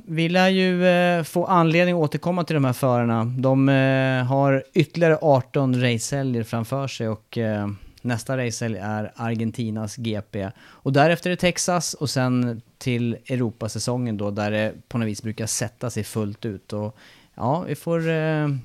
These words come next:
vi får, eh, se vad, vad tendensen visar här de fortsatta inledningsracen då innan, innan vi kan, eh, dra några långtgående slutsatser. Jag är väldigt nöjd i alla fall personligen över, eh, den här jämnheten i, i, eh,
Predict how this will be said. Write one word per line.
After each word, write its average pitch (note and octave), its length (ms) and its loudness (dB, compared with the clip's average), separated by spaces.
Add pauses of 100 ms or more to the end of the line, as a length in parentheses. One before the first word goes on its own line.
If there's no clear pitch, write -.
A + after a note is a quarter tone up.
(160)
vi B2+ 100 -8
får, C#3 360 -4
eh, C3+ 160 -2
se C#3+ 300 -4
vad, A#2 360 -4
vad B2 300 -8
tendensen A#2+ 640 -2
visar A#2+ 320 -4
här G#2+ 140 -4
de G2+ 260 -6
fortsatta G#2 560 -8 (540)
inledningsracen A#2 920 2
då G2+ 100 -2
innan, F#2+ 340 -4
innan G2+ 320 -4
vi G2+ 100 -4
kan, G2 340 -4
eh, F#2+ 200 -6
dra G#2+ 280 -4
några G#2 140 -4
långtgående A2 500 -6
slutsatser. - 680 -12 (380)
Jag F3 160 8
är - 20 10
väldigt D#3+ 260 4
nöjd C#3 180 2
i B2+ 40 2
alla A#2+ 100 0
fall A#2 180 -4
personligen C3 460 -2
över, A2 320 0 (380)
eh, F#2 60 -8
den A2 240 -4
här G#2+ 160 -4
jämnheten A2 840 -2
i, G#2 60 -4
i, G#2 380 -6
eh, G2+ 260 -4